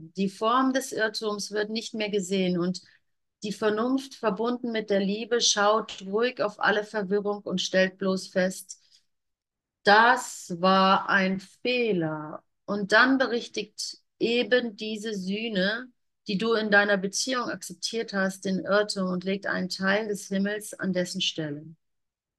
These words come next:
Wie gesegnet bist du, der du zulässt, dass diese Gabe gegeben wird. Wie oft sagt er hier, wie gesegnet du bist.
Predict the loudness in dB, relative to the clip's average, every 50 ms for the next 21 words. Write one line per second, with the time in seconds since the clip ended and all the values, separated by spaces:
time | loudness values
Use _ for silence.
0 | _ _ _ _ _ _ _ _ _ _ _ _ _ _ -10 -6 -4 -4 -2 0
1 | 0 0 0 0 -2 -4 -4 0 -2 0 0 -2 -6 -4 -2 -2 0 2 4 4
2 | 4 4 0 -2 -2 -6 -6 -4 -4 -4 -2 -2 -2 -2 -2 -4 -6 -6 -4 -4
3 | -4 -4 -8 -10 -8 -8 -8 -8 -8 -8 0 2 4 4 4 4 2 0 -2 0
4 | 0 -2 -2 0 0 0 0 0 0 -2 -4 -6 -6 -6 _ -20 -20 -20 _ _
5 | _ _ 4 6 6 4 2 2 4 4 4 4 0 -4 -4 0 2 4 4 2
6 | 0 -2 -2 0 2 2 2 2 2 2 2 0 0 -4 -6 -10 _ _ _ _
7 | _ _ _ _ _ _ _ _ _ _ _ _ _ _ _ -6 -6 -4 -4 -4
8 | -4 -2 -2 -2 -2 2 6 6 6 6 4 2 -2 -4 -4 -4 -8 -10 -10 -8
9 | _ -8 -6 -6 -8 -10 -14 -18 -20 -20 _ -20 -20 -20 _ _